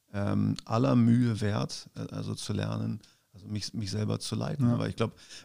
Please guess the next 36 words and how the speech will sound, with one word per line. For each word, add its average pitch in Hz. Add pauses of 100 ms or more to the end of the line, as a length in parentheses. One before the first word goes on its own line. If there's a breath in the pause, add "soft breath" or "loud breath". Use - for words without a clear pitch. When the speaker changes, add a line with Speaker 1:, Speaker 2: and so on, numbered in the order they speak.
Speaker 1:
wir 110
sind 131
damit 120
am, 120
am 113
Kern 127
dessen, 127
äh, 113
wie 110
Gott -
den 113
Menschen 117
gemacht 110
hat. -
Ich -
glaub, -
Adam 113
und 113
Eva 113
wurden 117
geschaffen, 110 (340 loud breath)
äh, 107
um 107
Gestalter, 101 (180)
äh, -
Speaker 2:
Mhm. 120
Speaker 1:
zu 123
sein, 90
ne? 104
Das 110
ist 117
unsere, 101 (1120)
unsere 104
D 101
N 101
A 110